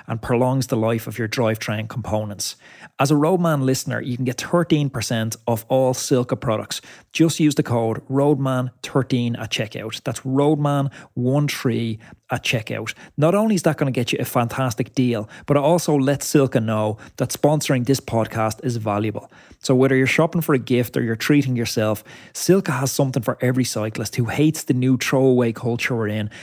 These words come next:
and appreciates and loves the quality and craftsmanship. So check them out, and don't forget to use the code Roadman one three for thirteen percent off your purchase.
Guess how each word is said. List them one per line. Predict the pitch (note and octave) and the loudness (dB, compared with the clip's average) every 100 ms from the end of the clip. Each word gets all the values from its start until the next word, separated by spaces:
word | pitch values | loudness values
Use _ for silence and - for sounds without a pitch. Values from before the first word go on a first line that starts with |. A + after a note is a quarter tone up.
| - | -10
and | A#2+ | -6
appreciates | A2+ - C3+ C3 - B2 A#2 - | -6 2 4 4 4 2 2 -2
and | A2 | -2
loves | A#2+ A#2+ A2+ | 0 0 -2
the | |
quality | - - A2+ A2 - A#2 - | -8 -2 0 2 -2 -6 -8
and | A2+ | -10
craftsmanship. | - A2 G#2 - A#2 A2 - - - - - | -6 -4 -4 -6 -6 -6 -6 -10 -18 -20 -16
So | - C3+ | -2 -2
check | A#2+ F3 E3+ | 2 2 2
them | C3 | 2
out, | B2 A#2+ | 2 0
and | - A#2+ | -2 0
don't | D3 | 2
forget | - C#3 C3 | 2 0 0
to | - | 2
use | A#2 A2+ | 2 2
the | A2 | 0
code | A#2 G#2+ G#2+ | -2 -2 -2
Roadman | B2 B2+ C3 B2 A#2+ A#2+ A2+ - - | 0 2 2 2 0 -2 -4 -12 -10
one | A#2 A#2+ B2+ | -2 0 0
three | - - G#2+ G#2+ A2 | -2 -2 -2 -2 -4
for | - | -8
thirteen | - C3+ B2+ A#2+ | -2 0 2 0
percent | A2+ A#2 A2+ A2 - | -2 -4 -4 -4 -4
off | A2+ G#2+ | -2 -2
your | G#2+ | -6
purchase. | - A2+ - - | -6 -6 -6 -8